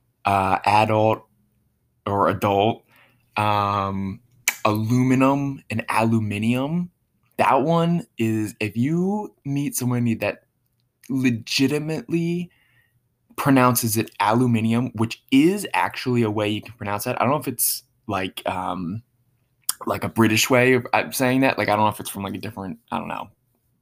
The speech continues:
country or whatever. L-, you might have to murder them because that is just, I mean, that's just un-American, in my opinion. Um,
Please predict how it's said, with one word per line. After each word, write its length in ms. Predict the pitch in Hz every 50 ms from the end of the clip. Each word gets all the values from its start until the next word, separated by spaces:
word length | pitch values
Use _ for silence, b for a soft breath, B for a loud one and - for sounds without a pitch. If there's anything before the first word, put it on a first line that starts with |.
| _ _
country 320 | - 110 104 107 - 110 107
or 60 | 107
whatever. 380 | 110 110 110 110 113 120 120 117 B B B B B B B B B B B B B B B _ _ _ _ _ _ _ _ _ _ _ _ _ _ _ _
L-, 220 | - 135 135 131 - -
you 480 | 139 131 127 139 143 143 139 139 131
might 360 | - 131 123 123 120 120 120 117
have 200 | 117 117 110 -
to 100 | - 104
murder 260 | 98 98 95 87 85
them 220 | 90 90 87 -
because 360 | - 107 92 - 107 98 95
that 280 | 107 107 107 107 104 -
is 160 | 101 98 -
just, 420 | - 101 98 90 - - - - - 104
I 80 | 110
mean, 140 | 113 107 107
that's 160 | 107 - -
just 160 | - - 90 101
un-American, 680 | 92 87 85 85 85 78 80 82 - - - - 85 - _ _
in 100 | 95 95
my 160 | 95 87 90
opinion. 520 | 90 85 - 90 85 71 - - 92 - -
Um, 680 | - 101 101 98 98 95 90 90 92 90 92 98 92